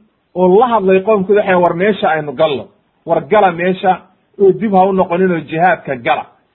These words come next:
Labadaa nin waxaa la leeyahay, mufassiriintu waxay leeyihiin,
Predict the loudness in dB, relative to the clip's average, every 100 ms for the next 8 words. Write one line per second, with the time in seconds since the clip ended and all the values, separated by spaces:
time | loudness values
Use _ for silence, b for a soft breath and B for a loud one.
0 | _ _ -6 -2 2 2 2 2 0 0
1 | -2 2 2 2 -2 -6 -10 -2 -2 0
2 | -2 -2 -4 -4 -6